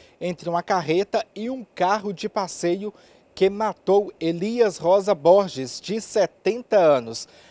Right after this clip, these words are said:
A informação, de acordo com as equipes que atenderam a ocorrência, ele, ele voltava do córrego dos Bias e, ao entrar na rodovia,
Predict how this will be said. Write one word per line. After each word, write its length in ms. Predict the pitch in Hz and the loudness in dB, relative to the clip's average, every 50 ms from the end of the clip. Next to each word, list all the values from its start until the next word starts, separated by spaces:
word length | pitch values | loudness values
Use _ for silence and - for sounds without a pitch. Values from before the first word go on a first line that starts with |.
| - - | -18 -6
A 140 | - - 165 | -2 0 0
informação, 800 | 175 170 - - 196 185 180 165 151 147 - - - 208 214 214 | 0 0 0 0 2 2 2 0 -2 -2 0 0 0 0 0 0
de 80 | 180 202 | 0 -2
acordo 560 | 175 165 _ - 175 185 180 170 175 170 175 | -2 -2 _ 0 0 0 0 0 -2 -4 -4
com 160 | - - 175 | -4 -2 -4
as 180 | 175 180 170 - | -2 -2 -2 -4
equipes 600 | 208 202 - - 240 262 - - 190 165 - - | -4 -4 -6 -6 -8 -8 -8 -8 -10 -10 -8 -4
que 80 | - | -2
atenderam 520 | 175 160 - 170 165 151 143 160 170 170 160 | -2 -2 -2 -4 -8 -6 -4 -4 -2 0 2
a 60 | 147 | 2
ocorrência, 800 | 139 147 135 - 135 131 123 160 180 196 185 - - 208 185 - _ _ _ _ _ _ - | 2 0 -2 -4 -6 -4 -4 -4 -6 -6 -6 -4 -4 -4 -4 -6 _ _ _ _ _ _ -2
ele, 460 | 156 180 196 208 208 220 214 208 196 170 - 190 | 2 2 2 2 2 -2 -4 -4 -6 -6 -6 -4
ele 200 | 185 180 175 196 | -2 0 0 0
voltava 680 | 196 165 233 240 240 202 _ - 208 196 202 208 202 208 | 0 2 2 2 2 0 _ 2 4 4 4 2 0 -4
do 160 | 180 - 247 | -4 -6 -8
córrego 680 | - _ _ - 196 220 226 214 202 202 185 170 185 175 | -10 _ _ 2 4 4 4 4 2 0 -2 -2 -2 0
dos 280 | 160 214 240 208 - | 2 2 2 2 -2
Bias 520 | - 156 202 214 214 170 143 135 - - - _ _ _ _ _ | -6 -6 -4 -2 0 0 -2 -2 -4 -8 -16 _ _ _ _ _
e, 140 | 156 151 180 | -2 4 6
ao 200 | 185 196 214 233 | 6 6 6 4
entrar 600 | 254 240 202 - _ - 180 196 214 233 220 208 | 2 0 -4 -6 _ 0 2 4 2 2 0 -2
na 160 | 208 196 180 | -4 -4 -4
rodovia, 640 | 165 165 165 143 143 135 117 151 175 196 214 214 208 | -2 -2 -2 -2 -2 -4 -4 -4 -2 0 0 -2 -2